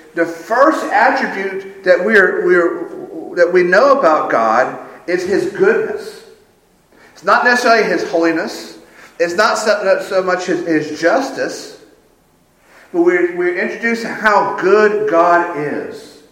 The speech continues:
and who he is, what he created, and how he created. Our first introduction in all Scripture is to this God who is good. That saying goes, "God is good all the time.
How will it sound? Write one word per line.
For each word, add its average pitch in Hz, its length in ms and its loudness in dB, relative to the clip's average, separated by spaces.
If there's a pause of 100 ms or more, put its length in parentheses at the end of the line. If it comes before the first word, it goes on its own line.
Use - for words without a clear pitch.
(440)
and 143 160 -8
who 208 260 2
he - 280 -4
is, 120 600 -4 (400)
what 208 400 2
he 202 80 0
created, 127 800 -4 (180)
and 160 140 -6
how 208 360 0
he 165 160 -4
created. 98 560 -10 (1300)
Our 165 260 2
first 208 300 2
introduction 190 500 0
in 139 60 -4
all 165 200 4
Scripture - 560 -8 (880)
is 123 180 -8
to 180 120 0
this 160 140 0
God 175 840 2
who 156 280 4
is 151 260 2 (140)
good. 131 600 -6 (760)
That 139 160 -2
saying 160 340 2
goes, 156 680 2 (100)
"God 156 340 4
is 170 140 2
good 160 320 6
all 160 340 4
the 160 80 -2
time. 101 640 -6